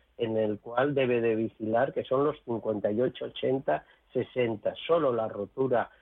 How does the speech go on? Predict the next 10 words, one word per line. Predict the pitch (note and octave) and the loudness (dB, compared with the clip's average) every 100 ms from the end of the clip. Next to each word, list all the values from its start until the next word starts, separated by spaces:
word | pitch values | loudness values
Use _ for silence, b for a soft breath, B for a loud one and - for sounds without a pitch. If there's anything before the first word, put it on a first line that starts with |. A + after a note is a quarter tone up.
| _ | _
de | - A#2 A#2 | -2 2 2
ese | A2+ - | -2 -6
nivel | A2 A2 A2+ C3+ E3 b _ _ | -4 0 2 2 0 b _ _
sí | B2+ | -2
que | B2 | 0
nos | B2+ A#2+ | 0 0
marcaría | A2+ A#2 A2 G#2+ G#2 A#2 B2 C3+ b _ - | 0 -2 0 0 2 2 2 0 b _ -2
un | C3+ B2+ | 2 4
nuevo | A#2+ A#2+ B2+ C3 - | 4 4 2 2 -2
objetivo. | - A2+ - G#2+ G2+ B2 A2 E2+ E2+ | -4 -4 -4 -12 -4 -2 0 -2 -6